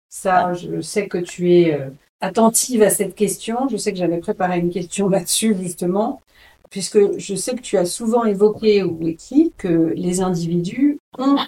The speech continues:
Speaker 1: un besoin de spiritualité essentielle et que c'est cette spiritualité que tu prends soin de distinguer de la religion, qui donne accès aux valeurs et qui permet de donner un sens à l'existence.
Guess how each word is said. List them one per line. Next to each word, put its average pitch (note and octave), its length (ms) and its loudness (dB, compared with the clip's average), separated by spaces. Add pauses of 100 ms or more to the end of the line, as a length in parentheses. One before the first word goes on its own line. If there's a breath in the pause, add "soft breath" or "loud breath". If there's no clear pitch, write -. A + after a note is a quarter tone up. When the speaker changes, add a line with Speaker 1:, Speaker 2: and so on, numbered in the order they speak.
Speaker 1:
un F3 120 -6
besoin E3+ 420 -4
de E3 80 -8
spiritualité E3+ 920 -2
essentielle G3 760 2 (500)
et F#3 120 -6
que - 360 0 (120)
c'est - 280 -4
cette - 580 0
spiritualité E3+ 1120 -2
que - 80 -6
tu D#3 160 -10
prends F#3 200 -2
soin G#3 300 -2
de E3+ 120 -2
distinguer F#3 640 -2
de D#3+ 60 -4
la D3+ 80 -4
religion, D#3 520 -4 (440 loud breath)
qui - 140 -8
donne B3+ 260 4
accès G#3+ 320 -4
aux F3 100 2
valeurs F3+ 380 2
et A#3 80 -2
qui - 140 -10
permet A#3+ 400 2
de G3+ 140 0
donner F#3 280 0
un F3 120 0
sens G#3+ 340 -8
à F#3 40 -4
l'existence. E3+ 760 -10